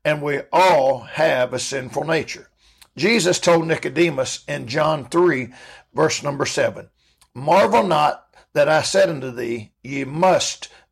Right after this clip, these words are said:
be born again." You probably heard the old saying, but it bears repeating. If you are born once, you will die twice. If you're born twice, you will die once.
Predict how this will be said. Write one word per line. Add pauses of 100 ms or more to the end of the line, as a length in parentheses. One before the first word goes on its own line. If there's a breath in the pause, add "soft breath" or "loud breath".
be
born
again." (720 soft breath)
You
probably
heard
the
old
saying, (120)
but
it
bears
repeating. (580 soft breath)
If
you
are
born
once,
you
will
die
twice. (460 soft breath)
If
you're
born
twice, (480)
you
will
die
once.